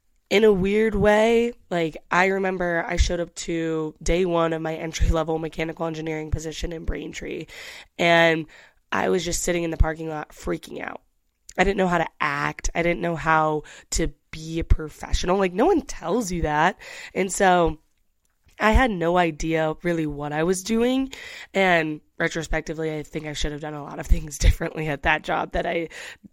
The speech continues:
learned some lessons and changed when I got to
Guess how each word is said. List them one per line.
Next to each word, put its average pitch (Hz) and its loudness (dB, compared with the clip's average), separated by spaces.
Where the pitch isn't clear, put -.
learned 214 4
some 170 -2
lessons 160 -4
and 160 -8
changed 160 -6
when 160 -4
I 160 -8
got 165 0
to 156 -4